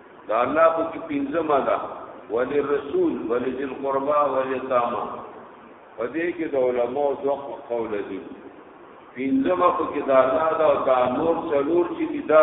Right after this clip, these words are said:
به بیا پنځه حصې شي. یوه به د پیغمبر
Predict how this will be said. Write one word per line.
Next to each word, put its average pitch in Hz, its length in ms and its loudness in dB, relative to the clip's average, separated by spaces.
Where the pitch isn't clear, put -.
به 151 140 0
بیا 156 140 4
پنځه 131 400 -4
حصې - 280 -6
شي. 104 180 -10
یوه 120 360 2
به 165 160 6
د 156 40 2
پیغمبر 135 520 0